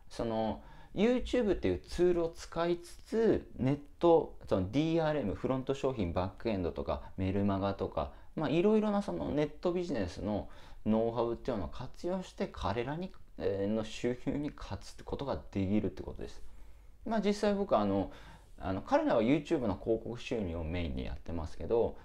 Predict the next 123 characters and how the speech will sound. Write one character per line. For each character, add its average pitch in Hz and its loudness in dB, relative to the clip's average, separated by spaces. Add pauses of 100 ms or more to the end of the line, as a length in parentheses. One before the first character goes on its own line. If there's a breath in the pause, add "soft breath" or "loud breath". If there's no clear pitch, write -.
ま 196 2
あ、 - 2
僕 262 -2
た 220 -2
ち 214 -4
は 175 -2
コ - -4
ン 202 0
テ 208 2
ン 214 2
ツ 214 -4
販 208 2
売 - 0
を 107 0
メ 90 -2
イ - -4
ン 78 -6
に 69 -4
し - -10
て 73 -8
る 78 -6
わ 71 -6
け 62 -8
で 55 -10
す。 - -16
じ 208 0
ゃ 208 2
あ、 - 2
一 202 0
億 320 -2
稼 165 -4
ぐ 208 2
っ - -2
つ - -12
っ - -16
た 117 4
ら、 107 2
三 95 -4
十 107 0
万 104 0
の 107 -4
商 101 0
品 85 -4
を 110 0
三 156 -4
百 180 -2
人 180 -4
ぐ 180 -6
ら - -4
い 92 -2
に 82 -2
売 80 -4
れ 80 -2
ば 78 -4
も 78 -6
う 85 -6
一 - -6
億 85 -4
な 64 -8
ん 62 -10
で 60 -12
す - -18
よ。 - -12 (840 loud breath)
で、 175 -2
三 220 4
十 226 2
万 220 2
と 240 -2
か 226 0
の 180 -2
商 120 2
品 92 -2
を 113 4 (120 loud breath)
三 170 -2
百 190 -2
人 120 0
に 87 0
売 110 0
る - -4
た - -2
め - -4
に 104 -2
は 85 0
ど 107 2
う 135 4
い 151 2
う 151 0
方 135 2
法 131 0
が 123 4
あ 127 2
る 101 -2
の 73 -4
か、 - -6
ど 139 2
う 131 4
い 113 4
う 104 0
こ - -6
と 120 0
を 92 2
や 78 0
れ 82 -2
ば 80 -4
い 98 0
い - 2
の 90 0
か 165 0
っ 170 -4
て - -4
い 233 2
う 226 0
と 285 -4
こ 302 -6
ろ 330 0
を 262 0
や 90 6
れ 85 -2
ば 73 -2
い 80 -2
い - -2
ん 65 -4
で、 87 2